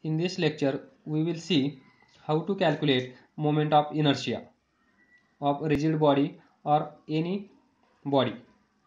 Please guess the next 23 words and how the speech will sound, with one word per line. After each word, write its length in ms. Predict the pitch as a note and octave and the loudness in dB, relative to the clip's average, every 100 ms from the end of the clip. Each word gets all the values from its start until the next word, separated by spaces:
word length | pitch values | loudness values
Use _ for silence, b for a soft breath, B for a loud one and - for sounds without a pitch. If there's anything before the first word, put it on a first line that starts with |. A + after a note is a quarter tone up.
| _ _ _ _ _ _ _ b b b b b | _ _ _ _ _ _ _ b b b b b
In 160 | D#3+ | 0
last 240 | D#3 F#3 G3 | 4 4 4
lecture, 320 | F3 E3+ E3 | -4 -4 -4
we 140 | D3+ D#3 | 0 0
have 200 | D3+ D3+ | 0 0
seen 260 | E3+ F3 | -2 0
that 280 | D3 C#3 - - _ _ _ _ _ _ _ _ _ _ _ _ _ - | 2 2 0 -12 _ _ _ _ _ _ _ _ _ _ _ _ _ -2
what 200 | D3+ D#3+ | 0 0
is 220 | F#3+ F#3 | -2 -2
moment 460 | D#3 D3 D#3 D#3+ | -2 0 2 2
of 160 | D3+ D3+ | 0 0
inertia. 520 | D3+ D3 B2 - - - _ _ _ _ _ _ _ _ _ _ | 2 2 2 -4 -8 -12 _ _ _ _ _ _ _ _ _ _
So, 340 | - D#3 D3 - b b b b | 0 2 2 -4 b b b b
the 100 | D3+ | -4
moment 360 | D3+ D#3 F3 G3 | 0 0 0 -2
of 160 | G3 | -2
inertia 560 | F#3+ F3+ F3+ C#3+ C3+ C3+ - _ _ - | -2 -4 -4 -2 -2 -4 -10 _ _ -6
of 240 | D3 C#3+ | -4 -4
system 500 | - F3 F3 C#3+ C#3 D3 _ b b b b b | -4 -6 -2 -2 -2 -8 _ b b b b b
about 340 | D#3+ D#3+ F#3 F3 | -4 0 -2 -2
any 300 | E3+ F#3 G#3+ | -2 0 0
given 320 | F3+ F3 E3+ | 0 0 2
line 340 | E3 C#3+ C#3+ | 2 2 2